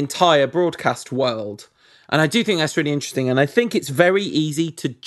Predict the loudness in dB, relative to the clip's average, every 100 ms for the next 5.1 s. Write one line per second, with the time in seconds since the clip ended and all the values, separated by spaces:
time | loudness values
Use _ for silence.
0 | 2 2 0 -2 0 -2 -2 -4 -4 -8
1 | -8 -8 -4 -2 0 -2 -4 -6 -20 -20
2 | -20 _ -4 -4 -2 0 2 0 -8 -4
3 | -2 -2 2 2 2 -4 -2 -4 -4 -2
4 | -2 -2 -2 2 4 4 4 2 0 -2
5 | -6